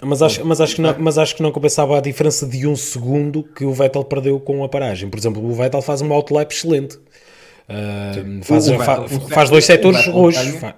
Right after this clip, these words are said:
Speaker 1: ele faz dois
Speaker 2: ganha,
Speaker 1: setores
Speaker 2: o
Speaker 1: roxos.
Speaker 2: Vettel, ele ganha tempo ao Ocon. Ele fica
Speaker 1: Exatamente.
Speaker 2: logo atrás do Ocon e passa o resto do, do Grande Prémio ali na,
Speaker 1: Por isso é que eu
Speaker 2: na, na
Speaker 1: digo,
Speaker 2: margem
Speaker 1: esse segundo que
Speaker 2: da
Speaker 1: faltou à, à paragem do Vettel tinha feito toda a diferença ali. E se calhar estávamos a falar de outro vencedor,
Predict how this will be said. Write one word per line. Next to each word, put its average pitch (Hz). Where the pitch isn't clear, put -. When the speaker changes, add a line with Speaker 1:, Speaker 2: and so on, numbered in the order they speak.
Speaker 1:
ele 160
faz 147
dois 170
Speaker 2:
ganha, 185
Speaker 1:
setores 190
Speaker 2:
o -
Speaker 1:
roxos. 202
Speaker 2:
Vettel, -
ele 139
ganha 117
tempo 135
ao 165
Ocon. 330
Ele 135
fica 147
Speaker 1:
Exatamente. 143
Speaker 2:
logo 131
atrás 139
do 165
Ocon 190
e 202
passa 202
o 196
resto 202
do, 175
do 165
Grande 175
Prémio 180
ali 180
na, 185
Speaker 1:
Por 170
isso 175
é 180
que 208
eu 196
Speaker 2:
na, 190
na 170
Speaker 1:
digo, 135
Speaker 2:
margem 156
Speaker 1:
esse -
segundo 190
que 196
Speaker 2:
da -
Speaker 1:
faltou 160
à, 135
à 135
paragem 127
do 123
Vettel 143
tinha 151
feito 139
toda 143
a 135
diferença 135
ali. 131
E 113
se -
calhar 135
estávamos 139
a 139
falar 139
de 135
outro 143
vencedor, 147